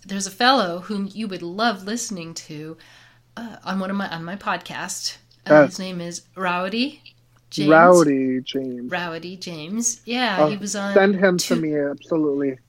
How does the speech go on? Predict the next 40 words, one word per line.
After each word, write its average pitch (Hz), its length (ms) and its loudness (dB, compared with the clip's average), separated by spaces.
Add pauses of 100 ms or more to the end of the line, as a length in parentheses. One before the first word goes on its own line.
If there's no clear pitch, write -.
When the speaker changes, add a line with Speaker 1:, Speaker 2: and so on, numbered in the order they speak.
Speaker 2:
I 208 100 4
Speaker 1:
I - 40 8
Speaker 2:
love 170 500 8
Speaker 1:
will. 170 60 -4
Speaker 2:
listening 165 340 -8
to 160 100 -12
new 151 140 -6
people. 139 380 -2 (200)
Speaker 1:
He's 214 200 0
an 185 80 -6
R 196 200 2
and 214 140 2
B 214 160 2
artist. 170 600 0 (360)
He's 202 160 0
a 226 60 6
Speaker 2:
Oh, 240 40 4
Speaker 1:
Mahdi. 185 460 6
Speaker 2:
awesome. 135 200 -4 (560)
Speaker 1:
Yeah, 180 420 -4
so, 175 500 -2
and, 170 200 -6 (120)
and 175 440 -8 (300)
hi-, 208 120 0
his 247 340 8
struggles 214 480 4
are 196 80 0
different 196 380 -6
from 214 140 -4
yours, 175 540 -4 (500)
but 180 160 -4
he 190 500 -4
wrote 185 280 -2
from 196 180 -2
the 196 80 0
heart, 165 540 -4 (140)
absolutely 180 440 -4
from 165 200 -10
the 156 100 -10
heart 147 460 -10